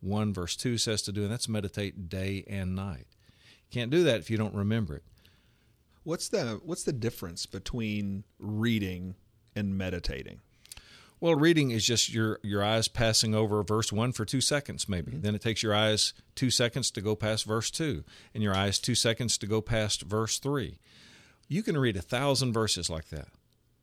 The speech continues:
Speaker 1: but what do you ever remember that you look at for two seconds?
Speaker 2: Mm-hmm.
Speaker 1: Almost nothing. That's why people can read a lot and remember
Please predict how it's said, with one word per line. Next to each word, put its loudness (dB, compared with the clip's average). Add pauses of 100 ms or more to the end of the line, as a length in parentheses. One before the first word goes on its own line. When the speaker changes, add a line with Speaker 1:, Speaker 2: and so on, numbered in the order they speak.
(140)
Speaker 1:
but -8
what -4
do -2
you 0
ever 0
remember 0 (260)
that -6
you -2
look 0
at -6 (100)
for -6
two -4
seconds? -8
Speaker 2:
Mm-hmm. -6 (300)
Speaker 1:
Almost 0
nothing. -2 (560)
That's 2
why 4
people 4
can 0
read 0
a -4
lot -2
and 0
remember 2